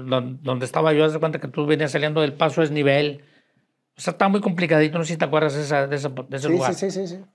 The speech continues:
Speaker 1: Bastante complicado. Y acá no. Acá podías meter hasta trailers, porque estaba el patiezón.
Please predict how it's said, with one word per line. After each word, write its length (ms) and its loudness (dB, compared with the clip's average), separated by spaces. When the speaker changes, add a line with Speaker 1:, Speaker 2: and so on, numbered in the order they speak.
Speaker 1:
Bastante 480 -2
complicado. 560 -4
Y 100 4
acá 240 4
no. 400 4
Acá 360 -2
podías 220 4
meter 260 0
hasta 220 -2
trailers, 680 0
porque 260 -16
estaba 280 2
el 240 0
patiezón. 960 0